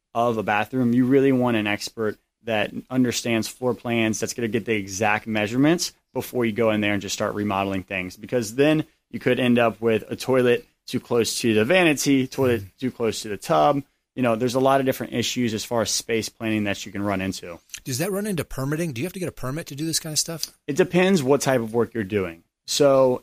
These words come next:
Speaker 1: if you're moving any plumbing or electrical, or if you're moving a load-bearing wall, then yes, you definitely have to get a permit. However, we do run into some projects where it's just a simple rip and replace.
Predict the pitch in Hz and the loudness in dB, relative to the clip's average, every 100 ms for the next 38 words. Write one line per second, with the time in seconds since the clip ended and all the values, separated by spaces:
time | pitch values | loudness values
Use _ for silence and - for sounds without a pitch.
0 | - 135 123 180 160 165 165 147 143 117 | -2 -2 2 4 6 6 6 6 4 2
1 | 135 135 135 120 110 113 - 151 147 - | 0 2 4 2 2 0 0 0 0 0
2 | 131 131 - 117 120 120 117 104 107 113 | 2 2 2 0 2 0 0 0 0 0
3 | 107 113 104 92 95 104 160 180 _ _ | 0 0 -2 -6 -4 0 0 -2 _ _
4 | 117 113 98 - 110 120 117 127 117 - | 0 0 0 -4 -8 -6 -6 -6 -8 -6
5 | 117 104 - 104 90 - _ _ _ 151 | -4 -4 -4 -8 -8 -14 _ _ _ 0
6 | 165 165 151 165 170 190 165 156 131 117 | 2 2 2 4 4 4 4 4 2 0
7 | 143 135 135 127 113 123 117 117 123 113 | 2 2 2 0 2 0 0 -2 -2 -2
8 | 127 - 110 123 117 117 107 120 120 110 | -4 -4 -4 -4 -2 -4 0 0 0 -2
9 | 101 - 127 135 - | -4 -2 0 0 -2